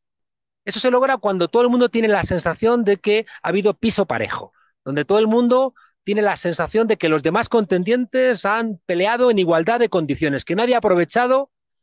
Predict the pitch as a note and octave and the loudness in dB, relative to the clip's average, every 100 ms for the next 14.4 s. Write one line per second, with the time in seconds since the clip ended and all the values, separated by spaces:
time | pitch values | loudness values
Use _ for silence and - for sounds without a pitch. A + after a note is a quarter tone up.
0 | _ - E3+ F3+ G#3+ A#3 G#3+ G3 - E3+ | _ -8 -4 -2 -2 0 0 0 -4 -6
1 | D#3+ D3 A#3+ B3 A#3+ B3+ - _ _ - | -4 -2 -2 -2 -4 -4 -8 _ _ -4
2 | E3+ D#3+ D3+ C#3+ C3+ - C#3+ - G2 - | 0 0 -2 -4 -6 -4 -4 -6 -16 -20
3 | _ _ _ _ - G3 A#3 A#3+ B3+ G#3+ | _ _ _ _ -6 -2 0 -2 -2 -2
4 | D#3 D#3 F3 A3 G#3+ G#3+ A#3 E3+ - A#3+ | -2 -4 -2 -2 -2 -2 -2 -2 0 0
5 | C4+ E3+ - F#3 E3+ D3+ C#3 C#3+ C#3 C3+ | 0 -4 -6 -4 -2 0 -2 -4 -2 0
6 | C3 C#3 - A#3 A3+ A3+ A#3+ B3+ F#3+ E3 | -2 -2 -2 -2 0 0 2 2 2 0
7 | G3 G3 G#3+ A3+ _ - - F#3+ G3+ F#3 | -2 -2 -2 -4 _ -14 -6 -2 0 0
8 | D3+ B2 - _ _ - C#3+ C#3+ C3+ B2+ | 0 -2 -6 _ _ -10 -8 -4 -4 -2
9 | B2+ G#3+ - C4 G#3+ F3+ E3 - G3 E3+ | 0 0 2 0 -2 -4 -4 -4 -2 0
10 | D3+ C#3+ C#3+ C#3+ A#3 G#3+ G3 C3+ C3 D3+ | -2 -4 -8 -4 -2 0 -2 -4 -8 -4
11 | B3 G#3+ F3 G3 G#3+ F#3+ F#3 D3+ F3 F#3 | -2 -4 -4 -2 0 0 -2 -4 -2 -2
12 | G#3+ - - - E3 G#3 B3+ B3+ A3+ A#3 | -2 -6 -20 -8 -2 -2 0 0 0 -2
13 | B3 B3 A#3 A#3 F#3+ D#3+ D3 F#3 E3+ C#3+ | 0 0 0 0 0 0 -2 -2 -2 -2
14 | B2+ D#3 D4 | -2 -2 -2